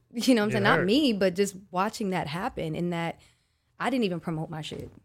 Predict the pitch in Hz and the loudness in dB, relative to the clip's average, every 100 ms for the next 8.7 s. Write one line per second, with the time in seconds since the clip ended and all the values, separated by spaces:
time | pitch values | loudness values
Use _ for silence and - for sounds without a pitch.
0 | _ 120 131 113 - - _ _ - 214 | _ -12 -6 -6 -8 -18 _ _ 0 2
1 | 220 196 - 185 190 175 160 - - - | 2 0 -2 -2 0 -2 -4 -8 -20 -20
2 | - 190 185 _ _ _ _ _ 120 131 | -20 -20 _ _ _ _ _ _ -8 -2
3 | 165 135 170 160 107 120 - 165 123 123 | 0 0 0 0 -2 -6 -4 -2 -2 -2
4 | 147 - 123 147 135 143 131 123 - 143 | -2 -4 -6 -2 0 -2 -2 -6 -4 -4
5 | 139 143 131 - 139 139 135 113 135 135 | -2 -4 -4 -6 -2 0 -2 -2 -2 -2
6 | 135 139 131 127 135 107 104 107 151 160 | -2 -4 -4 -4 -4 -6 -10 -16 -18 -12
7 | 156 - - 151 139 117 _ 117 160 123 | -12 -12 -16 -12 -12 -12 _ -18 -12 -8
8 | 147 160 101 - _ _ _ | -6 -6 -8 -14 _ _ _